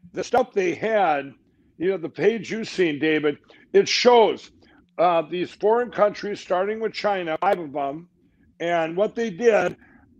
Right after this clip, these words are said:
um, in, you know, flipping these votes in these machines. Well, what they did, that we have the timestamp when they did it, let's say eleven oh three P M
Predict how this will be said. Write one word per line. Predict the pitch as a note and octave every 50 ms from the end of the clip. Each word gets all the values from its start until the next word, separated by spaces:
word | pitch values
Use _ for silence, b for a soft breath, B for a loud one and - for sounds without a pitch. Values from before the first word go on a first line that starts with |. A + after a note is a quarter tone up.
| _ -
um, | E3 E3 E3 D#3+ D#3+ D#3+ D#3+ - -
in, | F3+ F#3+ F#3+ F#3+
you | F#3+ - E3+ F3
know, | F3+ E3+ D#3+
flipping | - - G3+ A3 A3 A#3 A3+ G#3
these | G#3+ G#3+ F3+ A#2+
votes | A#2+ A3 A3+ A3+ G3+ - -
in | F3
these | F3+ F3+ F3+ -
machines. | F3 F3+ - - - A3+ A3 F3+ D#3 D3 D3+ - - b b b b b b b _
Well, | D3 D#3+ E3+
what | E3+ A3 A3+ F#3+ -
they | A3+ A3 G3+
did, | D#3 A3 A3+ G#3 F#3+ F#3 F3+ - -
that | D#3+ F3+ - D#3+
we | F3 G3+ F#3
have | C#3+ C#3+ G3 F#3+ F#3 E3+ C#3+ - - _ _ _ -
the | D#3 D3+
timestamp | - - G3 G3 G#3+ A#3 A#3 A3 - - A#3 A#3+ B3 C4+ C#4 C4+ - - _ _ _ _ _ - _ _ _ _ _ _ _ _ _ _ _ _
when | - E3 G3 G#3+
they | B3 C4
did | B3 B3 A#3 G#3+ G3+
it, | G#3+ A3
let's | F3 F3 F3+ -
say | - - G3+ F#3+
eleven | F#3 F3+ E3+ F3+ F#3 F#3+ F#3+ G#3
oh | G#3+ G#3 G3+
three | G3+ - G3 G3+ G3+
P | G3 - - F#3+
M | F#3+ F#3+ G3